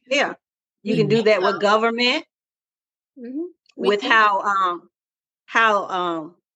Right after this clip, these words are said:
Speaker 1: the information is put out. You have these subset groups that are putting out false information.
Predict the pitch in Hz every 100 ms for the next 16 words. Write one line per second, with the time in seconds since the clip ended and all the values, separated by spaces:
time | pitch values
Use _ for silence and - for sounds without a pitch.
0 | - 190 220 247 226 220 220 220 196 -
1 | 240 214 233 208 202 202 190 196 190 -
2 | 214 202 220 196 190 226 220 - 185 170
3 | 160 - 254 208 170 - 202 202 - -
4 | 190 202 208 240